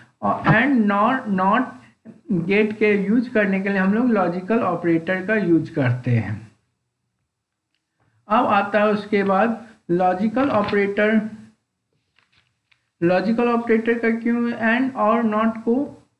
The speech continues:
यूज़ करने के लिए हम लोग logical operator का यूज़ करते हैं। उसके बाद आता है comparison operator। Comparison operator को हम लोग relational operator भी बोलते हैं, जिसको कि हम लोग बतला ही दें, relation चीज़ को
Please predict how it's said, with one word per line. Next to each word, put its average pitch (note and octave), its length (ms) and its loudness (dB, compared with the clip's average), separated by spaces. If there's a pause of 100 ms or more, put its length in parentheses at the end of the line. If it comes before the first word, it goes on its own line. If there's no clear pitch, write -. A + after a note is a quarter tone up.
यूज़ G#3 240 -2
करने G#3+ 240 -2
के G#3+ 100 -4
लिए G#3+ 120 0
हम G#3+ 100 0
लोग B3+ 200 0
logical G#3 520 0
operator G3 640 0
का A#3 140 0
यूज़ F#3+ 400 -2
करते C#3+ 300 -2
हैं। F3 80 -2
उसके F#3+ 280 -2
बाद A3+ 200 2
आता A3+ 240 0
है A#3 80 2
comparison G3+ 760 0
operator। D3 480 -2 (420)
Comparison G#3 580 0
operator G#3 560 -2
को G#3 140 -6
हम G3 280 2
लोग G#3 280 -4 (160)
relational G3+ 580 2
operator F#3 640 -4
भी F#3+ 220 0
बोलते E3 480 -2
हैं, F#3+ 460 0
जिसको F3 360 -6
कि F#3+ 120 -6
हम F#3 200 -2
लोग G#3 180 0
बतला E3+ 280 -4
ही F3 180 -2
दें, F#3+ 220 -4
relation F3 540 2
चीज़ - 320 -4
को B3 160 -2